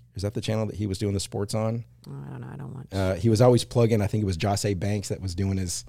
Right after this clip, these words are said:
Speaker 2: Uh-huh.
Speaker 1: wardrobe
Speaker 2: Yeah.
Speaker 1: and stuff. But it's guys like him that you're like,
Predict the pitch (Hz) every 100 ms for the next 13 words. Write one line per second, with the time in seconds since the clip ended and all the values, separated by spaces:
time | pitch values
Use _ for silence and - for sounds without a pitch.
0 | - 165 175 165 151 117 117 110 117 160
1 | 147 151 127 - 143 156 - 165 196 190
2 | 156 - 165 127 101 101 110 107 107 107
3 | 101